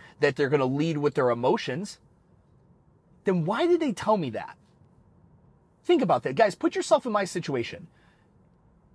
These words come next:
You, you hire me, or you pay to be on a call with me, or whatever it is, or I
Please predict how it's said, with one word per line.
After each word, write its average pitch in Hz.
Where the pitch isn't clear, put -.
You, 247
you 254
hire 190
me, 110
or 120
you 175
pay 214
to 226
be 214
on 233
a 233
call 202
with 147
me, 135
or 156
whatever 160
it 185
is, 170
or 156
I 190